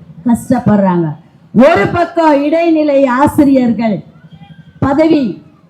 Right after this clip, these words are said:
பணி அமர்வு கேட்டு போராடின்னு இருக்காங்க. இவங்க என்னன்னா,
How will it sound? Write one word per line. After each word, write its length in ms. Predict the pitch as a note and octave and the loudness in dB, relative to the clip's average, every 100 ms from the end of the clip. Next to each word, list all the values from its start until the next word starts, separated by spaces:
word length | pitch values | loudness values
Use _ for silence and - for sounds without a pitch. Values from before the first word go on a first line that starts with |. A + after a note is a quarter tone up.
| _ _ _ _ | _ _ _ _
பணி 280 | - C#4 E4 | -2 2 4
அமர்வு 720 | D4+ D4 D4+ D4+ C#4 A#3 - - _ _ | 4 2 2 4 2 0 -6 -14 _ _
கேட்டு 580 | - C#4 C4+ B3+ A#3 G3 - A3 | -2 -2 0 -2 -2 -2 -4 0
போராடின்னு 520 | A#3+ C4+ B3+ A#3 G#3+ | 2 2 0 -2 -2
இருக்காங்க. 600 | G3 - G3+ F#3+ F3+ E3+ - _ _ _ - | -2 -4 -4 -4 -4 -8 -12 _ _ _ -8
இவங்க 380 | B3+ C#4 C4+ B3 | 0 2 2 2
என்னன்னா, 720 | B3+ C4 C4 B3+ A#3+ A#3 A3+ | 0 0 0 0 0 0 -2